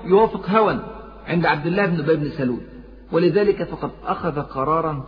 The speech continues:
في منتهى الخطورة. هيعمل إيه؟ جمع المشركين من الأوس والخزرج، خلي بالك من الكلام، المشركين من الأوس والخزرج، وقرر أن يقاتل المسلمين من الأوس والخزرج.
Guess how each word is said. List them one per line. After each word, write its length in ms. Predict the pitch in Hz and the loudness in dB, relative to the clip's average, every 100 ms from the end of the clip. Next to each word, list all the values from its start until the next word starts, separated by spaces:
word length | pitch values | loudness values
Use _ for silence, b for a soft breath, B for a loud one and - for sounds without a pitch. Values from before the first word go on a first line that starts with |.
| - | -6
في 80 | |
منتهى 340 | 165 139 131 147 | -4 -4 -6 -8
الخطورة. 500 | 135 131 - 143 - - | -8 -10 -10 -10 -12 -6
هيعمل 340 | 160 156 123 | -4 -2 -4
إيه؟ 160 | 110 107 - - - - - - - - - | -4 -10 -14 -20 -20 -20 -20 -20 -20 -18 -4
جمع 420 | 139 170 156 - - - - | 0 0 0 -2 -10 -14 -6
المشركين 640 | 131 131 127 131 170 175 | -4 -4 -6 -6 -2 -2
من 140 | 156 131 | -2 -6
الأوس 460 | - 170 175 - | -2 -2 -2 -2
والخزرج، 640 | 135 127 160 170 190 208 190 - - | -4 -2 -2 0 2 0 -2 -12 -12
خلي 180 | - 139 | -8 -2
بالك 200 | 160 160 | -2 -2
من 60 | 127 | -6
الكلام، 360 | - 143 165 - - - - - - | -6 -6 -8 -10 -16 -20 -20 -20 -6
المشركين 680 | 139 139 131 131 131 185 120 | -4 -4 -6 -8 -6 -4 -4
من 120 | 123 135 | -4 -6
الأوس 520 | 123 208 233 226 - | 0 2 2 0 -4
والخزرج، 520 | 196 196 202 165 113 - - - - - - | -2 2 4 2 -2 -8 -16 -18 -20 -16 0
وقرر 680 | 175 175 233 196 220 214 185 | 2 6 6 6 4 4 2
أن 120 | 175 | 0
يقاتل 540 | 175 196 220 220 190 | -2 4 4 4 0
المسلمين 880 | - 226 233 208 208 220 254 240 196 | 0 2 2 0 0 2 2 2 -2
من 120 | 208 | -4
الأوس 400 | 202 202 202 - | -2 0 0 0
والخزرج. 480 | 151 131 - - | -6 -4 -8 -8